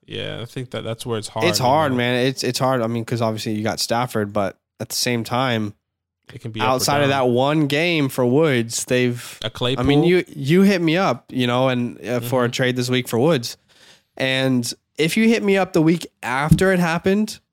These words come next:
Speaker 2: I would have probably given you more than what I offered this week.
Speaker 1: Well, I,
Speaker 2: But
Speaker 1: I still
Speaker 2: it's
Speaker 1: like
Speaker 2: just
Speaker 1: Woods.
Speaker 2: like, man,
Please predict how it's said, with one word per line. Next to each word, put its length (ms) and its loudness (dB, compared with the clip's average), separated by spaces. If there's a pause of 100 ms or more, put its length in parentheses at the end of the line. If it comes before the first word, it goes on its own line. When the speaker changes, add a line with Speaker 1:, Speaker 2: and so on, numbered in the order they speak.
(300)
Speaker 2:
I 140 2
would 200 4
have 360 0
probably 420 2
given 320 -2
you 100 -6
more 340 -2 (100)
than 480 -2
what 500 -2
I 280 -2
offered 540 -4 (160)
this 200 -2
week. 220 2
Speaker 1:
Well, 100 -2
I, 60 -6
Speaker 2:
But 240 0
Speaker 1:
I 80 -4
still 280 -4
Speaker 2:
it's 80 2
Speaker 1:
like 100 4
Speaker 2:
just 220 4
Speaker 1:
Woods. 40 0
Speaker 2:
like, 580 -2 (120)
man, 640 0